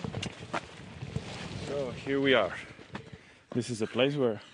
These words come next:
I work, Curtis Ridge. And, uh, so we climb up here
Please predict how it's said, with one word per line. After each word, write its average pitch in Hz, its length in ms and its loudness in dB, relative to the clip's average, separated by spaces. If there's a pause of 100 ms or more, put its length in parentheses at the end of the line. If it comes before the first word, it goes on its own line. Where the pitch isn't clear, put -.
I 92 140 -6
work, 127 400 2 (320)
Curtis 143 540 0
Ridge. - 400 2 (560)
And, 101 260 0
uh, 101 160 0
so - 160 0
we 117 100 2
climb 113 280 0
up 135 240 0
here 165 300 2